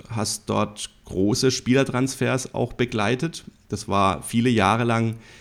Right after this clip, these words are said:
dein Hauptjob, sag ich mal. Ähm, bist Rechtsanwalt seit vielen Jahren, Fachanwalt für Strafrecht und hast unter anderem Schweini,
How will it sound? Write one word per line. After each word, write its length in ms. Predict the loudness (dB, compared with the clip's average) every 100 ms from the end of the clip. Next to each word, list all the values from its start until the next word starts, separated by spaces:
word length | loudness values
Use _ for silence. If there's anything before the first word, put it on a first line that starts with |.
| -18 -2
dein 500 | 2 4 2 0 2
Hauptjob, 380 | 2 2 -2
sag 180 | 0 0
ich 140 | 0 -2
mal. 360 | -2 -4 -6 -6
Ähm, 500 | -4 -2 -2 -4 -4
bist 180 | -4 0
Rechtsanwalt 380 | 0 0 -2 0
seit 140 | -2
vielen 240 | 0 0
Jahren, 200 | 2 0
Fachanwalt 520 | -2 -2 0 0 0 0
für 100 | -4
Strafrecht 640 | -4 -6 -4 -2 -4 -6 -20 -20 -18 -20 -2
und 120 | 4
hast 200 | 4 6
unter 220 | 6 6 6
anderem 440 | 4 4 2 2
Schweini, 640 | 2 6 6 6 2 0